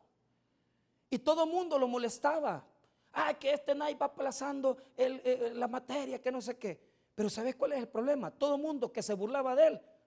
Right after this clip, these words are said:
ninguno de ellos sacaron un título. Y él culminó su carrera en diez años y ahora es abogado. Y buen abogado.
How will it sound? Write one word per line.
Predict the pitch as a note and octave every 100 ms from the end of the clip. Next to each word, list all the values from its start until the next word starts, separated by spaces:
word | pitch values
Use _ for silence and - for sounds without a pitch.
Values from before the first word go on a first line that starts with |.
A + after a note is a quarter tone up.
| _
ninguno | A#3 A#3+ B3+ D#4+ D4
de | D#4+
ellos | C4 G#3+
sacaron | G#3+ A#3+ A#3+ A#3+
un | A#3+
título. | C#4+ D4 G3+ C#3+ _ _ _ _ _ _ _ _ _ _ _ _ _
Y | C4 C#4+
él | F#4+ D4 G#3 -
culminó | C#4+ C4 A#3+ A#3 D#4+
su | D#4+ C4+
carrera | - C4 C#4+ A#3+
en | G#3
diez | B3 B3
años | C#4 G3+ F#3
y | -
ahora | G3 G3 G3+
es |
abogado. | G3+ G3+ G3 A3+ - E3+ - _ _ _ _ _ _ _ _ _ _ _
Y | G#3+
buen | F3+ D4 D4
abogado. | G3 E3 D3+